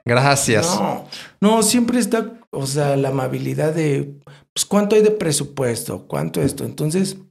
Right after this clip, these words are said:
Speaker 2: banda bien chida que yo estoy muy agradecido con todos los que colaboran en Ocho, desde la gente que está en taquilla, desde la gente que,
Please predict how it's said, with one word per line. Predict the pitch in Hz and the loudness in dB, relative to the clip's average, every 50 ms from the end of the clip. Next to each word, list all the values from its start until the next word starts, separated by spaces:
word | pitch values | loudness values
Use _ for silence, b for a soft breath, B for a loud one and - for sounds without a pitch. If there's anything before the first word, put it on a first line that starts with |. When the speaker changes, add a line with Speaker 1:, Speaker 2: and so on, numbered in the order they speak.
| _ _ _ _ _ _ _ _ _ _ - - - _ | _ _ _ _ _ _ _ _ _ _ -20 -20 -14 _
Speaker 2:
banda | 135 143 156 175 180 185 | -4 -2 0 0 0 0
bien | 180 180 180 180 175 | 0 0 -4 -4 -4
chida | 180 - - 170 170 165 165 | -4 -2 0 0 0 0 0
que | 165 151 | 0 -2
yo | 139 143 | -2 -2
estoy | 139 139 156 151 | -2 -4 -4 -4
muy | 147 143 139 | -2 -2 -2
agradecido | 139 139 135 123 117 107 107 - 127 120 127 131 131 - | -2 -2 -4 -4 -6 -6 -8 -10 -8 -8 -8 -8 -8 -12
con | - 117 113 107 107 110 | -14 -12 -10 -10 -10 -12
todos | 110 - _ - 147 143 147 143 143 139 135 120 117 117 110 | -14 -14 _ -2 0 0 2 4 4 4 4 2 -2 -2 -4
los | 110 104 104 | -8 -8 -8
que | - 107 | -10 -14
colaboran | - - 117 113 110 110 113 123 127 123 117 117 - _ _ _ _ _ _ _ _ _ _ _ | -12 -8 -8 -6 -6 -6 -6 -6 -6 -6 -8 -10 -14 _ _ _ _ _ _ _ _ _ _ _
en | - 107 110 120 123 | -6 -4 -2 0 0
Ocho, | 123 127 139 123 127 - 147 139 139 | 0 0 -2 -2 0 0 0 2 2
desde | 123 120 113 107 113 107 | 0 0 -2 -2 -2 -2
la | 107 104 101 | -2 -4 -4
gente | - 131 123 120 139 120 - | -6 -8 -6 -6 -8 -8 -6
que | - 131 113 104 B B B B _ _ _ _ _ - | -6 -6 -6 -6 B B B B _ _ _ _ _ -16
está | - - 135 | -8 -6 -6
en | 139 139 | -6 -4
taquilla, | 135 123 120 - - 160 151 156 151 143 143 139 139 135 127 120 117 | -4 -6 -6 -6 -4 -4 -2 0 0 0 2 0 0 0 0 -2 -4
desde | 117 110 107 113 | -4 -6 -4 -4
la | 107 107 107 104 | -4 -4 -6 -6
gente | 110 120 120 120 131 120 - | -6 -8 -8 -8 -10 -10 -10
que, | - 123 110 107 104 104 104 101 101 101 98 101 98 98 - | -8 -6 -6 -4 -4 -4 -4 -4 -4 -6 -6 -6 -8 -10 -12